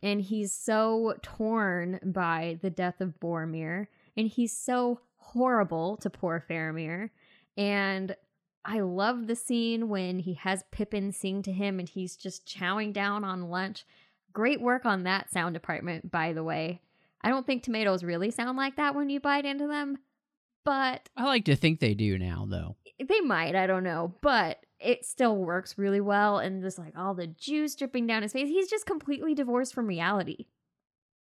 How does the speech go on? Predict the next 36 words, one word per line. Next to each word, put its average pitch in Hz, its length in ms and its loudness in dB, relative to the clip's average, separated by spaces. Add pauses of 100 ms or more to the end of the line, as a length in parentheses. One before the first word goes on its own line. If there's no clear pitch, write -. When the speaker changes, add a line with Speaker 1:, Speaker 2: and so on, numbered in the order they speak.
(140)
Speaker 1:
and 233 160 2
it's 226 140 0
wonderful. 247 680 0 (280)
Speaker 2:
Well, - 180 -6
and 254 120 0
it's 247 160 0
interesting, 254 440 4
too. 202 260 8
I 131 160 10
mean, 147 180 10
when 143 160 12
you 139 60 12
kinda 131 200 12
think 175 200 8
about 120 180 10
this, 104 240 8
you 127 160 12
know, 127 160 8
he's 226 440 8
been 175 200 8
sold 156 720 10 (920)
a 123 80 10
story, 117 600 8
a 117 60 8
narrative 110 800 4
by 98 200 4
Sauron 117 920 6 (480)
that 123 240 6
there's 120 180 8
no 127 640 10 (100)
choice, - 560 2 (160)
that 113 240 2 (300)
I'm 165 300 6
coming, 143 520 6
I'm 131 260 6
the, 135 120 4